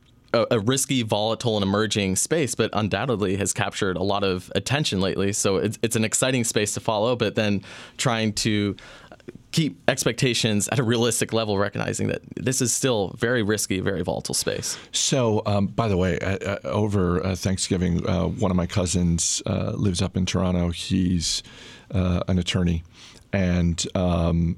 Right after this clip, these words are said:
Speaker 2: he was sa-, he, and he listens to the podcast from time to time, and he said, "You know, I always smile whenever I hear you talking about cannabis because <laughs> our firm has been doing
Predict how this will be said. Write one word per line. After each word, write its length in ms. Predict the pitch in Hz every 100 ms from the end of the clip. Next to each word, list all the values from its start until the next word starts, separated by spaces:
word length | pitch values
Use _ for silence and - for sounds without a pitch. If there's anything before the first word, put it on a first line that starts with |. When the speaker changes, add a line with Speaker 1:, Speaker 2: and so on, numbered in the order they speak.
| -
Speaker 2:
he 140 | 95
was 180 | 95 90
sa-, 200 | - 92
he, 220 | 107 95 90
and 140 | 92
he 80 | 92
listens 320 | 87 - 85
to 100 | 90
the 20 |
podcast 440 | 90 87 - 82 -
from 100 | 87
time 220 | 90 87
to 100 | 80
time, 200 | 87 85
and 80 | 87
he 60 |
said, 320 | 85 - 87 - - - -
"You 80 | 98
know, 260 | 98 98 - -
I 200 | - 98
always 220 | 104 120 -
smile 400 | - 101 92 87
whenever 400 | 92 90 92 90
I 60 |
hear 220 | 92 98
you 140 | 92 90
talking 320 | - 92 101
about 240 | 87 87
cannabis 460 | - 92 85 87 -
because 320 | - 98 92
<laughs> 120 | -
our 100 | 101
firm 520 | 110 - 104 92 85 82 - -
has 180 | - 98
been 180 | 104 92
doing 360 | 95 92 80